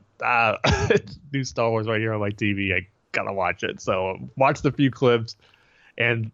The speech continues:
during the premiere live stream, which I watched, they, I tried to not to watch everything they showed because b-,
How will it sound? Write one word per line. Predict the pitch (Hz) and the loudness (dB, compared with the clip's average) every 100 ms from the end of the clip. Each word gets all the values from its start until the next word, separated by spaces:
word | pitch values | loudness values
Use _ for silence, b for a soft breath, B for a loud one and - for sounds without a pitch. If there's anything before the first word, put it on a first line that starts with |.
| 139 | 0
during | 143 180 180 | 2 2 2
the | 139 | -2
premiere | - 139 127 139 | 0 -2 2 2
live | 113 107 107 | 2 2 0
stream, | - 113 104 | -4 -8 -6
which | 101 120 | -8 -4
I | 98 | -2
watched, | 98 92 - | 0 0 0
they, | 107 101 - B B | -2 -2 -6 B B
I | 123 | -4
tried | - 165 170 | 2 2 2
to | |
not | 156 147 - | 0 -2 -2
to | |
watch | 123 117 - - | -2 -2 -4 -4
everything | 131 127 131 143 | -2 -2 -4 -2
they | 139 | -2
showed | 135 143 139 | 0 0 0
because | 117 117 101 | 0 -2 -2
b-, | 95 | -8